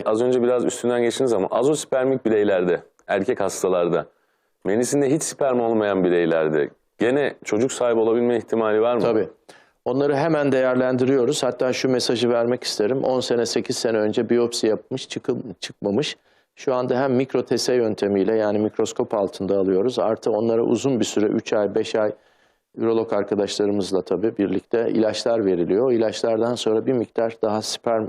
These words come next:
Speaker 2: elde etme şansımız var. Artı bulduğumuz spermleri de çok rahat donduruyoruz. Böyle erkekler sakın ola ki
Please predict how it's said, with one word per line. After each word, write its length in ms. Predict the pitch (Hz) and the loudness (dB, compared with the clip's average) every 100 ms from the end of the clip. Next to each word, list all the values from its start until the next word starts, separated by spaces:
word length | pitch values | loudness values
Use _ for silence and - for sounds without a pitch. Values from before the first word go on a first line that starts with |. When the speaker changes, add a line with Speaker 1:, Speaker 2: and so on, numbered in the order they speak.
| - | -2
Speaker 2:
elde 300 | 98 95 92 | -2 2 0
etme 240 | - 90 | 0 -4
şansımız 580 | - 90 85 - 87 85 | -2 -4 -4 -4 -4 -2
var. 220 | 123 147 - - - - _ | -2 -4 -10 -20 -20 -20 _
Artı 540 | 113 113 - 160 165 - - | -4 -4 0 0 -2 -6 -14
bulduğumuz 560 | 113 127 123 135 147 147 | -2 -2 0 0 0 -2
spermleri 540 | 127 131 127 127 143 | -2 0 2 2 0
de 60 | 131 | -2
çok 280 | - 123 123 | -2 -2 0
rahat 280 | 117 120 | -2 -2
donduruyoruz. 640 | 110 95 95 95 92 139 - | -2 0 0 2 2 0 -2
Böyle 180 | 117 120 | 0 2
erkekler 520 | 120 117 113 - 135 | 0 -2 -4 -2 -2
sakın 380 | 127 123 117 156 | -2 -4 -2 0
ola 240 | 120 120 | 0 0
ki 200 | 113 147 | 0 -2